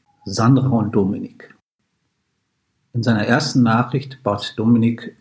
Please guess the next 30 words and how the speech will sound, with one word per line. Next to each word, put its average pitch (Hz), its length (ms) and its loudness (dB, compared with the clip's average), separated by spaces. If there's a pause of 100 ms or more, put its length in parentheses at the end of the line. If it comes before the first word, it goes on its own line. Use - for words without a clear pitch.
(240)
mich 104 540 -6
um 101 480 -6
meine 107 300 -6
Telefonnummer 165 840 0 (540)
mit 113 160 -2
dem 113 100 4
Hinweis, 117 540 0
dass - 220 -8
sie - 60 -10
sich - 320 -16
beide 101 340 0
bei 101 300 -2
mir 95 200 -4
melden 92 540 -10
würden. - 160 -20 (1700)
Zwei 123 260 -4
Tage 120 220 -2
später 113 320 0
dann 117 380 0
meldeten 113 500 -2
sich - 180 -6
die - 80 -4
beiden 95 300 -6
tatsächlich. - 680 -16 (540)
Ich - 100 -12
sprach - 340 -4
zunächst 131 400 2
mit - 140 -4
Dominik 160 560 0 (220)
über 101 400 -4